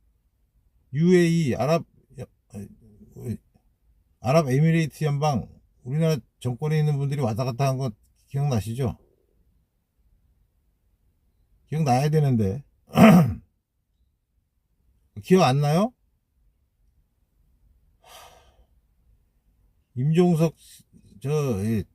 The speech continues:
전 대통령 비서실장 왔다 갔다 하게도 왔다 갔다 하게,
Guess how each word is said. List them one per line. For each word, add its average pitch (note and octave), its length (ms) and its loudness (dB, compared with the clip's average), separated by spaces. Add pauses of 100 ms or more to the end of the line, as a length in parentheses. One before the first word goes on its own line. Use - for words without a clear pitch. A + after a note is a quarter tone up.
(400)
전 C3+ 220 -4
대통령 C#3+ 420 -2
비서실장 B2 720 -4
왔다 A#2 240 -6
갔다 B2+ 240 -6
하게도 A#2+ 300 -2
왔다 G#2+ 300 -6
갔다 A#2+ 240 -4
하게, A2+ 280 -2